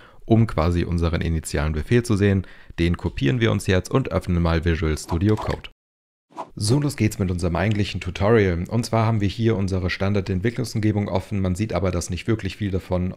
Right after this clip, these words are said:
ja, übrig geblieben ist, und zwar nur noch unsere changelog punkt M D. Ansonsten sind wir hier in dem Repository, das ist ohne Videobeschreibung verlinkt. Aber das erste, was wir machen, ist, wir erstellen einen neuen, ein neues Projekt in dem Moment, wenn wir das einfach einfügen.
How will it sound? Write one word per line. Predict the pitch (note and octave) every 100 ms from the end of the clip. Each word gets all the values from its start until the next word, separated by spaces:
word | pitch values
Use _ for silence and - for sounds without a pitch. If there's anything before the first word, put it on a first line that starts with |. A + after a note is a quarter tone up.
| - _ _
ja, | G#2 E2
übrig | C3+ C3+ C#3 -
geblieben | - F2+ G2+
ist, | A2
und | G2+
zwar | F#2 F#2
nur | G2
noch | F#2+
unsere | F2+ F2+ F2+
changelog | F2 G#2+ A2+ - F2
punkt | - F2+ -
M | F2
D. | E2+ A2 A2 - - -
Ansonsten | F#2 F#2+ G2+ - F#2+
sind | G2+ F#2+
wir | F#2+
hier | G2
in | F#2+
dem | F#2 F2+
Repository, | E2+ A#2 A#2 A#2+ G#2+ G#2+ G2+
das | F2
ist | - -
ohne | F2 F2
Videobeschreibung | F2+ F2+ D#2+ - E2 E2+
verlinkt. | - G#2+ A#2 - - - -
Aber | C3+
das | C3+
erste, | - G#2+ -
was | F#2+ -
wir | F2+
machen, | F2+ F2+
ist, | F#2 -
wir | A2+
erstellen | G#2 - G2 G2 G2 G2
einen | F2 F2
neuen, | E2 E2 E2 D#2+ - - -
ein | -
neues | E2+ E2+
Projekt | - - A2 A2
in |
dem | F2+ F2+
Moment, | F2 E2+ E2+
wenn |
wir | E2
das | D#2+ D2+
einfach | D2+ E2+
einfügen. | C3+ C#3+ C3 B2